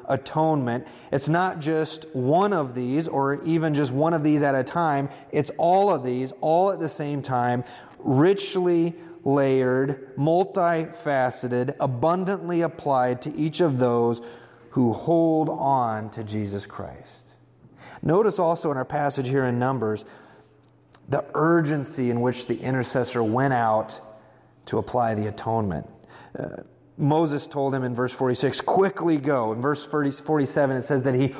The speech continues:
ran into the people. Think about Aaron, what he's doing right there. He's got the incense. Imagine if this side of the congregation, imagine if there's a plague that's growing from that end all the way, just slowly spreading over.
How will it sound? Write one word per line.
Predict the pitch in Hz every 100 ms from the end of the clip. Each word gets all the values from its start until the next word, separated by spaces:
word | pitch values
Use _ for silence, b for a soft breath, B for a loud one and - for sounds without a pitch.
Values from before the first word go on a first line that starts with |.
| B
ran | 127 131 165 190 185 165
into | 160 160 165 175 190 175 160
the | 143
people. | - 151 143 117 90 - - - B B -
Think | 196
about | 226 196 175 -
Aaron, | 175 185 139
what | 151
he's | 180 170
doing | 143 175 165
right | 131 117
there. | 123
He's | 113
got | 113 147 170
the | 170
incense. | 175 175 139 123 123 - B B -
Imagine | 139 170 185 160 110
if | 107 113
this | 202 214
side | 214 180
of | 165
the | 156
congregation, | 160 151 143 139 127 135 135 147 135 135 B B B B - - - -
imagine | - - 160 175 196 202
if |
there's | 165 139
a |
plague | 127 - 165 135
that's | 123 -
growing | 151 151 151 127
from | 131 117
that | 127 156
end | 151 143 139
all | - 131 139 139 143 143 143 139 143
the | 139
way, | 139 127
just | 120 127 -
slowly | 147 156 170 185 196 185 185
spreading | 175 - - 175 165 160
over. | 151 151 131 120